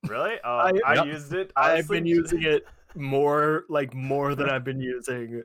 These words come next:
Speaker 2: the Variks landing zone.
Speaker 1: Yeah.
Speaker 3: I don't know. I went to, I went to, I went to go see my girl Elsie, and that was,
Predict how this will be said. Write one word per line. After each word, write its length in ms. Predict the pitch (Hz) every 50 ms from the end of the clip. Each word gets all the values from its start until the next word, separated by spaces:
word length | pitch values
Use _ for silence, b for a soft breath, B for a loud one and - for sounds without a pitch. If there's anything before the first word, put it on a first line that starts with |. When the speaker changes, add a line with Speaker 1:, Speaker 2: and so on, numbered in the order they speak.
| _ -
Speaker 2:
the 140 | 135 131
Variks 480 | 117 120 120 117 110 107 110 - - -
landing 380 | 143 123 113 107 113 107 107 104
zone. 320 | - 113 107 101 107 117
Speaker 1:
Yeah. 120 | 123 143
Speaker 3:
I 40 | 156
don't 80 | 170 170
know. 160 | 135 123 120
I 40 | 123
went 180 | 127 139 139 -
to, 60 | 151 -
I 60 | 127
went 180 | 131 147 151 147
to, 100 | 160 120
I 40 | 123
went 140 | 131 147 147
to 80 | 151
go 100 | 139 147
see 140 | 143 - 151
my 100 | 139 131
girl 240 | 120 131 127 117 117
Elsie, 380 | 127 156 156 - 185 196 170
and 280 | 117 110 107 107 107 98
that 160 | 107 120 131
was, 220 | 147 139 123 -